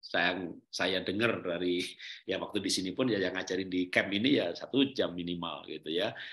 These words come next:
Dalam satu paket itu satu jam. Mau sehari dua kali, mau tiga kali, mau satu kali, itu satu jam paket minimalnya. Karena kalau enggak nanti sepuluh menit pertama masih mikirin utang, mikirin tagihan, hari ini mau ngapain, besok.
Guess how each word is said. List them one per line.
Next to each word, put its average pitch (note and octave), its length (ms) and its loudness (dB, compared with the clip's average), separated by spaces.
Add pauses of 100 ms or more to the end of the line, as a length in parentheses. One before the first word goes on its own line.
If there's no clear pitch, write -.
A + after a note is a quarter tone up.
(120)
Dalam D#2+ 240 -4
satu E2+ 240 -4
paket F#2+ 380 0
itu A#2 100 0
satu F2 300 -2
jam. D#2 240 -4 (300)
Mau D#2+ 160 -6
sehari D#2+ 240 -4
dua E2 200 -4
kali, C#3 320 4
mau F2+ 80 -4
tiga E2+ 240 -6
kali, C#3 400 2
mau F2 80 -6
satu - 200 -8
kali, D3 360 0
itu - 120 -8
satu G2 240 -4
jam - 200 0
paket - 280 -8
minimalnya. F#2 520 0
Karena A#2 160 2
kalau A2+ 160 4
enggak - 200 4
nanti D3+ 280 2 (600)
sepuluh E3 320 6
menit D#3+ 200 8
pertama F#3+ 480 8
masih C3 240 2
mikirin A2 400 2
utang, B2 440 0
mikirin G#2 320 0
tagihan, B2 520 2
hari G#2+ 200 -2
ini A2 120 0
mau G#2 160 -6
ngapain, B2+ 480 2
besok. - 280 -4